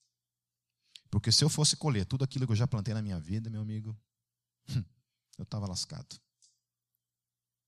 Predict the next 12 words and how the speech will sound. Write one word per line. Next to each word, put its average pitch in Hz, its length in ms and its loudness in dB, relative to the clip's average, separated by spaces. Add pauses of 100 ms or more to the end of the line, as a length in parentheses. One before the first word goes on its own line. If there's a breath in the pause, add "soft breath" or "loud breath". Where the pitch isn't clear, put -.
(1080)
Eu 95 80 -10
estava 85 260 -10
lascado. - 500 -10
Eu 117 120 -4
não 104 80 -4
estaria 85 340 -6
aqui 82 180 -10
hoje. 85 280 -14 (1400)
Eu - 120 -10
plantei 110 300 -2
muitas 120 380 -4
coisas, 104 580 -6